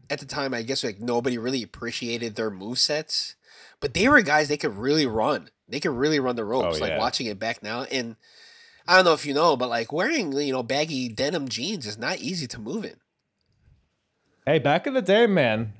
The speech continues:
Speaker 2: I mean, uh, I, I rocked the cargo denim shorts with the
Speaker 1: Oh,
Speaker 2: little,
Speaker 1: the
Speaker 2: with the
Speaker 1: extra
Speaker 2: little hoop in 'em.
Speaker 1: pockets. Yeah. Oh.
Speaker 2: Man,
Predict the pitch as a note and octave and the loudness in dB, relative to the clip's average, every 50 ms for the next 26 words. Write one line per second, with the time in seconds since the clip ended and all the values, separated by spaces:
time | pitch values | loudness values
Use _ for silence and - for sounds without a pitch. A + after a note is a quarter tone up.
0 | - - - _ _ - B2+ D3 D3 D3 C#3+ D3 C#3+ C#3 C3+ C3 C3 B2+ B2 A#2+ | -20 -20 -20 _ _ 0 0 2 2 2 2 2 2 2 2 2 2 2 4 4
1 | A#2 A2+ A2 G#2+ G#2 G2+ G2+ F#2 - A2+ - - - B2 D3 C#3+ D3 C#3+ D3+ D3 | 2 2 2 2 0 -2 -2 -2 -2 -2 -2 -2 0 0 2 4 4 4 2 2
2 | - - G2+ - F#2 - - - B2 A#2+ A#2+ A2 F#2+ A2+ G#2 G2 G2 F#2+ F#2 F2+ | 0 -6 -10 -10 -10 -8 -2 0 2 2 2 2 2 0 2 2 2 2 0 -2
3 | F2+ E2+ F2+ F2+ G#2+ G2+ G2 F#2+ E2+ F2 D#2+ - - - F#2+ F2 D#2 - - A#2+ | -4 -4 -4 -2 -2 0 0 -2 -6 -6 -8 -8 -6 -4 -4 -4 -2 2 6 8
4 | B2+ C3+ D#3 E3 D#3+ D#3+ D#3+ D3+ C#3+ C3 B2+ A#2 A2+ - - - G#2 G2 F#2+ F#2 | 10 12 12 12 12 12 12 12 10 8 6 4 2 0 0 2 2 2 2 2
5 | F#2+ G#2+ C3 C#3 E3 - C3+ C3+ C3 C3+ C#3 - - - - - _ _ _ _ | 2 2 2 2 2 2 2 0 2 2 2 2 2 0 -4 -14 _ _ _ _
6 | - B2 A#2+ C3 C3+ - - B2+ C#3+ D3+ F#3 G#3+ A3+ G3+ F3+ F3+ G3+ - G2+ G2 | -4 0 2 2 2 2 6 8 10 12 12 12 10 10 8 6 6 6 4 2
7 | F#2 F2 F2+ | 0 -2 -4